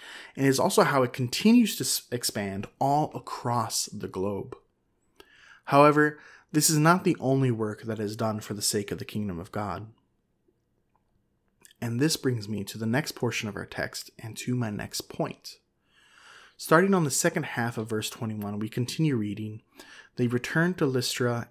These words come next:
and to Iconium and to Antioch, strengthening the souls of the disciples, encouraging them to continue in the faith."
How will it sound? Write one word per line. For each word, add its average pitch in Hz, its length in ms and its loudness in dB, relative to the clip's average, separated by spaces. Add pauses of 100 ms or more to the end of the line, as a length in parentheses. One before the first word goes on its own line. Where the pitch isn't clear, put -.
and 123 220 0
to 151 160 0
Iconium 107 640 -4 (160)
and 113 240 -4
to - 160 -6
Antioch, 110 840 -8 (360)
strengthening 143 800 0
the 135 100 2
souls 117 540 2
of 113 120 -2
the 110 80 -10
disciples, 104 680 -6 (120)
encouraging 117 800 4
them 104 260 -8
to 113 140 -8
continue 107 760 -2 (160)
in 107 140 -6
the 101 100 -8
faith." - 520 -10